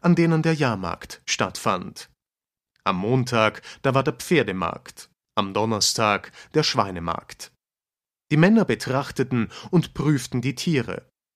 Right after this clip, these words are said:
Die Frauen gingen in unregelmäßigen Gruppen, barfuß und die Stiefeln über die Schulter gehängt, mit den bunten, auch an trüben Tagen leuchtenden Kopftüchern in das Haus Nissen Pikzeniks.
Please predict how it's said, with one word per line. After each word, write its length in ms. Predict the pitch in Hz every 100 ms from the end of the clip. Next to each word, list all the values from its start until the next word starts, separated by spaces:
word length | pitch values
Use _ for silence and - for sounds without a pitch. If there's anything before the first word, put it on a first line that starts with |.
| _ -
Die 80 | 82
Frauen 600 | - 107 113 113 110 92 - -
gingen 260 | 208 202 127
in 160 | 90
unregelmäßigen 1080 | - 165 151 123 127 120 107 107 - 101 98
Gruppen, 500 | 87 123 131 127 113 - - -
barfuß 720 | 175 202 - 170 156 147 -
und 460 | - 107 92 - -
die 120 | 95
Stiefeln 540 | - 170 165 - 117
über 140 | 92 -
die 140 | 98
Schulter 420 | - 156 151 147
gehängt, 560 | 123 113 123 135 123 - - - _ -
mit 220 | 120 -
den 200 | 143 135
bunten, 520 | 190 226 - 202 185 - _
auch 220 | 160 180 -
an 300 | 175 180 180
trüben 460 | 180 180 127 98
Tagen 400 | - 120 117 107
leuchtenden 680 | 98 127 123 - 113 95 82
Kopftüchern 800 | 120 113 - 120 113 - 117 98 - - -
in 160 | 165
das 280 | 160 180 -
Haus 440 | 127 107 120 - -
Nissen 360 | 135 107 123 117
Pikzeniks. 960 | - - - 101 85 - - - -